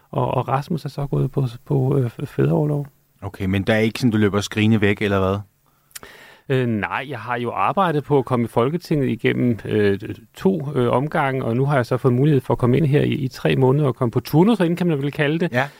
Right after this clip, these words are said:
Speaker 1: Men, men det er jo en, en særlig måde at, at komme på arbejde på, for, øh, for vi er jo en del af en regering hos Moderaterne,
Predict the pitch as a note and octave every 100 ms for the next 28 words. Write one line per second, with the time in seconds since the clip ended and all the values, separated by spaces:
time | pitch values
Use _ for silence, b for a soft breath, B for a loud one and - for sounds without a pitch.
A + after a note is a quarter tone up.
0 | B D3 C#3 C3+ C3 C3 C3+ B2+ B2+ A#2+
1 | C3 C3+ E3+ D#3 E3+ C#3+ B2 B2 B2 C3+
2 | B2+ A#2+ B2 - D#3+ C3 - C#3 C3+ -
3 | C3 A#2 A2+ A2+ A2+ A#2 A#2+ A2 D3+ D#3+
4 | C3 B2 - G3 F3+ D3+ D3 C3+ C#3 D3+
5 | D3